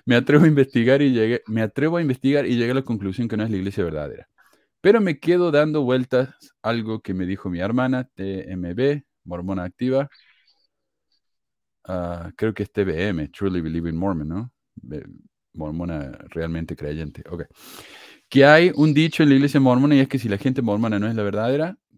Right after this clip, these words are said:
la iglesia, perdón, la iglesia mormona no es la verdadera, ah, entonces es la católica." Ok. Me hice la <laughs> valiente, investigué, busqué, analicé y ahora me siento en paz, contenta y libre. Si les interesa, busquen el padre Luis Toro y les aclara muchas dudas. Está en YouTube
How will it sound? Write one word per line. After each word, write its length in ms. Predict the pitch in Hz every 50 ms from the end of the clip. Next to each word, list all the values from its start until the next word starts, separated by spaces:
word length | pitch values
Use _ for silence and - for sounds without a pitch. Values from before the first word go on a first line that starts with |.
| _ _ _ _ _ _ _
la 120 | 92 95
iglesia, 320 | 98 104 113 123 - - 98
perdón, 300 | - 92 85 82 80 73 85
la 60 | 90
iglesia 220 | 92 101 107 120
mormona 320 | 107 107 110 113 117 117 117
no 80 | 127 123
es 60 | 123
la 80 | 127
verdadera, 500 | 123 120 120 123 127 135 143 156 170 - _ _ _ _ _ _ _ _ _ _ _ _ _ _ _ _ _ _ _ _ _ _ _ _ _ _ _ _ _ _ _ _ _ _
ah, 340 | - 101 104 98 95 95 92 -
entonces 560 | 101 107 104 - 123 123 123 - 131 123 - -
es 120 | 107 104
la 100 | 104 95
católica." 640 | - - 82 80 - 80 73 - - - - _ _ _ _ _ _ _ _ _ _ _ _
Ok. 260 | - 175 107 - - 180 202 - _ _ _ _ _
Me 160 | - 98 107 113
hice 180 | 117 - 131
la 100 | 120 127
<laughs> 60 | -
valiente, 560 | 135 135 110 104 110 117 139 143 151 143 147 143
investigué, 640 | 127 110 110 - - 113 110 113 131 147 165 160 -
busqué, 320 | 101 98 98 - - 131
analicé 380 | 131 127 110 104 107 107 - 143
y 80 | 139
ahora 160 | 120 104 104 101
me 80 | 95
siento 200 | - 95 90 85
en 80 | 82 78
paz, 280 | - - - - _ _ _ _ _ _ _ _ _ _
contenta 440 | - 92 90 90 104 104 104 101 92
y 40 |
libre. 280 | 87 82 78 71 - 78
Si 120 | - -
les 160 | 85 87 85 98
interesa, 440 | 95 - 113 117 135 151 - 147
busquen 280 | 131 131 131 - 131 117
el 120 | 107 90
padre 260 | - 113 117 120 117 110
Luis 200 | 107 113 113 -
Toro 340 | _ 139 143 160 170 175 - -
y 100 | - 107
les 180 | 101 98 - -
aclara 360 | 90 87 - 113 110 113 107
muchas 300 | 104 101 98 - 98 87
dudas. 380 | 87 78 69 69 71 - -
Está 220 | - - - - 98
en 80 | 92
YouTube 380 | 98 110 117 - 156 170 175 -